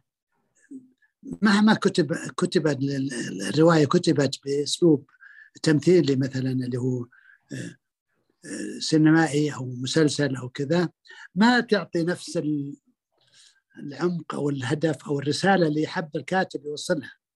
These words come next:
لأنهم ينتقون. م-، مشكلة ال-، ال-، ال-، المنتج أو السيناريست ينتقون من الرواية ما ي-، ما يسوق ل-، ل-،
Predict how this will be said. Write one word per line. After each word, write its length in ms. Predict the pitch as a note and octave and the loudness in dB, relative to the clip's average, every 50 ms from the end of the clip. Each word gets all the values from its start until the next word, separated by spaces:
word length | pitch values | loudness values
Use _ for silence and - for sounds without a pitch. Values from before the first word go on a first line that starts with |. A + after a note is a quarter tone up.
| _ _ _ _ _ _ _ _ _ _ _ _ - - - - - | _ _ _ _ _ _ _ _ _ _ _ _ -20 -20 -14 -2 2
لأنهم 340 | F#3+ F#3+ G3 G3+ G3+ G3+ G#3+ | 4 6 8 8 8 8 8
ينتقون. 580 | G#3 - - F3+ - - G#3+ G#3+ F3 C3 B2 - _ _ _ _ _ _ _ _ _ _ - | 8 6 4 2 4 4 4 4 4 2 0 -4 _ _ _ _ _ _ _ _ _ _ -12
م-، 340 | D3 D3 E3 F3 - E3+ E3 | -8 -6 -6 -6 -4 -4 -4
مشكلة 280 | F3 - - G#3 F#3+ - | -4 0 0 0 0 0
ال-، 220 | F#3 E3 E3 D#3+ E3 | -2 -2 -2 -2 -2
ال-، 260 | D#3+ D3 C#3+ C3 C3 _ _ - - _ - | -4 -4 -6 -8 -12 _ _ -20 -20 _ -10
ال-، 220 | D#3 C#3+ C#3+ D3 | -8 -8 -8 -8
المنتج 640 | C#3 C#3 C#3+ C#3 F3 G#3 G3+ - - D#3+ D3 B2+ C#3+ | -8 -6 -2 2 4 4 4 6 4 2 2 0 -2
أو 100 | C3 C3 | -4 -4
السيناريست 1000 | C3 B2+ C3 C3 B2+ - - D#3+ D#3 D#3+ D#3 C#3+ F3 F#3 D#3 - - - - - _ - - _ - | -4 -4 -6 -6 -6 -4 0 2 4 4 4 4 4 2 0 -2 -6 -10 -10 -12 _ -20 -8 _ 0
ينتقون 520 | F#3 F3 - - F#3 - - A#3+ B3+ A#3 | 0 2 2 2 2 4 4 6 6 8
من 160 | A3 G#3+ G3 | 8 6 6
الرواية 680 | F#3+ - F3+ F#3 G3 G#3 G3+ G3 G3 G3 G#3 G3+ E3 - _ _ _ _ _ _ _ _ | 4 4 4 2 2 2 2 0 0 0 -2 -4 -6 -10 _ _ _ _ _ _ _ _
ما 260 | F#3 F#3+ G3+ G3 G3 | -4 -2 -2 0 0
ي-، 300 | F#3+ F3+ F#3 - F3 D#3 E3 | -2 -4 -6 -8 -12 -14 -12
ما 180 | F3+ F#3+ F#3+ | -8 -6 -6
يسوق 520 | F3+ D#3+ - - G3+ A3 F#3+ F3 - - F3 | -6 -6 -4 -2 0 0 0 -2 -4 -8 -12
ل-، 40 | D#3 | -10
ل-، 340 | D#3 D3+ D3+ D3 C#3+ C#3+ | -10 -10 -12 -12 -16 -18